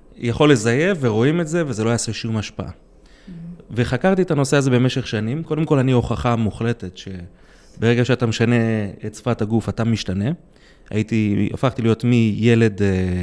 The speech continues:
Speaker 1: ביישן ומגמגם, ותשימו לב, אני לא מג-, לא אגמגם בשום שלב במהלך הפוד-, השידור הזה, ובכל מקרה, הייתי ילד מ-, ביישן ומגמגם והכל, והיום אני כבר עומד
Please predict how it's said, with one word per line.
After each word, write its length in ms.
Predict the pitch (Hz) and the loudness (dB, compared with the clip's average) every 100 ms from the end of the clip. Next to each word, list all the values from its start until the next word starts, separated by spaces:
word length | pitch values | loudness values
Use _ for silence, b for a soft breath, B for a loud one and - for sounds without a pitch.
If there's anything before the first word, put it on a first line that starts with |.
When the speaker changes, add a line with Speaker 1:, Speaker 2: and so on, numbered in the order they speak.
| 87 85 | -4 -6
Speaker 1:
ביישן 640 | 87 98 95 135 147 139 120 | -4 -4 -4 -4 -4 -2 0
ומגמגם, 760 | 104 98 98 98 120 139 135 135 B B B - | 0 0 0 0 2 2 2 -2 B B B -10
ותשימו 420 | 101 98 123 113 | -6 0 2 4
לב, 140 | 120 | 4
אני 180 | 107 101 | 4 2
לא 160 | 104 127 | 4 6
מג-, 180 | 131 110 | 6 4
לא 200 | 117 131 | 2 2
אגמגם 480 | 120 117 127 127 123 B B - | 0 0 -2 -2 -4 B B -12
בשום 320 | 107 - 165 | -8 -2 0
שלב 320 | 143 131 123 | 0 0 0
במהלך 600 | 117 110 107 107 110 - 104 | 0 0 -2 -2 -4 -4 -6
הפוד-, 1040 | 95 87 - - - - - 120 120 - 101 90 - - - - - - - | -6 -8 -14 -20 -20 -20 -10 -8 -6 -4 -4 -4 -6 -12 -18 -20 -20 -20 -18
השידור 440 | - 104 117 139 | -14 -6 -2 -2
הזה, 240 | 147 160 196 - B B B B - | -4 -6 -8 -12 B B B B -10
ובכל 460 | 98 104 98 147 | -4 -4 -2 -2
מקרה, 400 | 170 - 131 120 135 | -2 -4 -4 -4 -4
הייתי 240 | 107 127 | -4 -2
ילד 260 | 123 120 113 | -4 -4 -4
מ-, 380 | 110 104 101 101 - | -2 -2 -4 -10 -16
ביישן 480 | 98 98 92 175 180 | -8 -6 -4 -2 -2
ומגמגם 580 | 131 110 107 104 151 175 | -2 -4 -4 -4 -4 -2
והכל, 420 | 113 101 180 240 143 | -4 -4 -6 -4 -4
והיום 600 | 117 - 107 147 226 233 - - - - - | -6 -4 -2 -2 -2 -2 -4 -4 -8 -8 -6
אני 120 | 101 | -8
כבר 140 | - 107 | -6 -6
עומד 260 | 95 107 | -4 -2